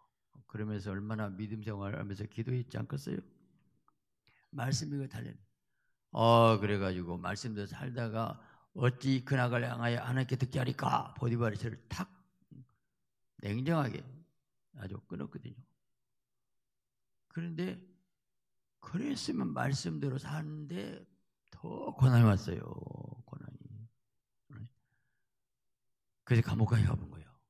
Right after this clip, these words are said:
오늘 우리가 말씀대로 사는데 감옥 가냐고요. 왜?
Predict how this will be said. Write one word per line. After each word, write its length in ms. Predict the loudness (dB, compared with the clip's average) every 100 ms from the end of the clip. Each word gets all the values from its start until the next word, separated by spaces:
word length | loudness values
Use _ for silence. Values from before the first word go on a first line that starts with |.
| _ _ _ _ _ _ _ -16 -16 -8
오늘 160 | -4 -2
우리가 140 | -2
말씀대로 520 | -2 -4 -6 -8 -6
사는데 760 | -8 -8 -8 -8 -4 0 2 0
감옥 300 | 0 0 0
가냐고요. 800 | 0 -2 -2 -2 -2 -2 -2 -6 -14 _ _ _ _ _ _ _ _ _ _ _ _ _ _ _ _ _ _ _ _ _ _ _ 4
왜? 640 | 10 12 10 8 0